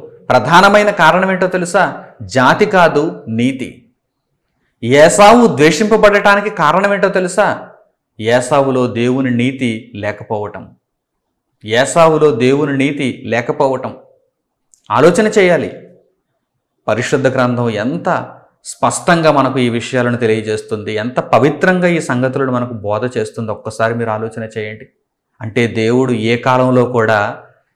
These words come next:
జాతిని బట్టి మనిషిని ప్రేమించలేదు, నీతిని బట్టి మనిషిని ప్రేమించాడు. ఇస్సాకుకు ఇద్దరు కుమారులు, ఇద్దరు కుమారులలో ఒకడు ద్వేషింపబడ్డాడు, ఒకడు ప్రేమింపబడ్డాడు.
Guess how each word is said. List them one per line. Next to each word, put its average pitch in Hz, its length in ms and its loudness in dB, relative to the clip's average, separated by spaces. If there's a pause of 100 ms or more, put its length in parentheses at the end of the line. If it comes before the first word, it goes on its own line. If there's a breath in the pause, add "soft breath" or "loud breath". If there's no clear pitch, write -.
(100)
జాతిని 151 580 4
బట్టి 226 240 6
మనిషిని 202 360 2
ప్రేమించలేదు, 170 760 0
నీతిని 214 420 2
బట్టి 214 240 4
మనిషిని 175 320 -4
ప్రేమించాడు. 127 960 -2 (1500)
ఇస్సాకుకు 208 600 4
ఇద్దరు 165 380 4
కుమారులు, 180 500 2
ఇద్దరు 180 360 2
కుమారులలో 190 640 4
ఒకడు 165 440 0
ద్వేషింపబడ్డాడు, 175 1120 0
ఒకడు 180 180 2
ప్రేమింపబడ్డాడు. 135 920 0